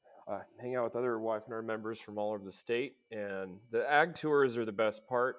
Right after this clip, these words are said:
I mean, of course, you know, sitting through the sessions and, and learn about the laws, regs in the future are, are a lot of fun too, but, uh, we had a great time on the tours. Uh, we <laughs> had the opportunity to visit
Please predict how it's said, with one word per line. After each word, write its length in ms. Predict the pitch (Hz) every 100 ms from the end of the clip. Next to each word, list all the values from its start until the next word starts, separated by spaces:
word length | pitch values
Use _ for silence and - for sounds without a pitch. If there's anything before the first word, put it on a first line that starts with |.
| 110
I 40 |
mean, 160 | 110 107
of 100 | 107
course, 340 | 127 117 -
you 80 | 113
know, 120 | 107
sitting 320 | 101 117 113
through 140 | 110 104
the 60 |
sessions 640 | 101 117 110 120 110 113 101
and, 200 | 95 92 87
and 140 | 101
learn 200 | 117 113
about 360 | 101 104 98 -
the 160 | 92 90 _ _ _ _ 110
laws, 280 | 107 107
regs 320 | 107 110 107 104
in 60 |
the 60 | 98
future 580 | 113 113 - 104 98 95
are, 200 | 92 98 -
are 80 |
a 60 | 107
lot 160 | 101 98
of 100 | -
fun 220 | 98 98
too, 320 | - 113 101
but, 200 | 101 92
uh, 220 | 95 87 - -
we 100 | 113
had 100 | 110
a 40 |
great 260 | 101 113 -
time 200 | 107 104
on 100 | 95
the 60 |
tours. 540 | 90 123 143 78 - - _
Uh, 60 | 92 - _ _ -
we 280 | 110 107 104 _ 147
<laughs> 480 | - _ _ _
had 80 | 143
the 120 | 139
opportunity 480 | 143 139 110 147 135
to 80 | 110
visit 420 | 101 127 123 113